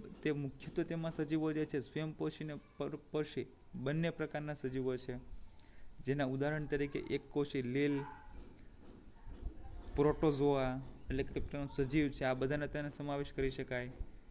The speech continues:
જેનું ઉદાહરણ આકૃતિ જે છે આપણને તમારી ચોપડીમાં આપેલી છે પણ મારી પી ડી એફ ફાઇલમાં જોવા મળતી નથી. ત્રીજો ભાગ જે છે એ ફૂગ છે.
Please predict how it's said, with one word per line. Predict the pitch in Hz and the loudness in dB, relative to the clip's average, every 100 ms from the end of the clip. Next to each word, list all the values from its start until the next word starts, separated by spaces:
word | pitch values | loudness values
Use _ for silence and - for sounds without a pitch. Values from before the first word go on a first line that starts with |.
| - - | -14 -4
જેનું | 143 147 143 - - | -2 0 -2 -2 0
ઉદાહરણ | 135 151 143 - - - - - | 2 2 0 -4 -8 -10 -10 -8
આકૃતિ | 139 - 143 147 | -4 -2 0 0
જે | 143 143 | 2 0
છે | 135 151 131 - - - - - - - - - - - - - - - - - - - - - - | 0 -2 -2 -4 -10 -6 -6 -6 -8 -10 -10 -10 -10 -10 -12 -10 -10 -12 -14 -14 -12 -8 -6 -6 -6
આપણને | 107 - 127 - | -8 -6 -6 -2
તમારી | 135 147 139 - | 0 2 2 2
ચોપડીમાં | 135 151 156 151 | 2 2 0 -2
આપેલી | 156 160 156 | -2 0 0
છે | 139 143 | 0 -4
પણ | 131 127 | -2 -2
મારી | 127 131 131 | -2 -2 -4
પી | - | -2
ડી | 143 147 | 2 2
એફ | - | 2
ફાઇલમાં | 135 139 139 131 | 0 0 -2 0
જોવા | 131 127 | 0 0
મળતી | 123 117 151 175 - - - - - | -4 -2 -2 -2 -6 -18 -16 -16 -4
નથી. | 127 131 135 127 - - - - - - - | -2 0 0 -2 -6 -16 -16 -16 -16 -16 -2
ત્રીજો | 139 143 170 | 2 6 6
ભાગ | 156 165 156 | 6 4 4
જે | 156 | 2
છે | 151 156 160 | 2 4 4
એ | 190 - - - - - | 2 -4 -20 -20 -20 -4
ફૂગ | - 180 143 | 4 6 8
છે. | 120 110 | 6 2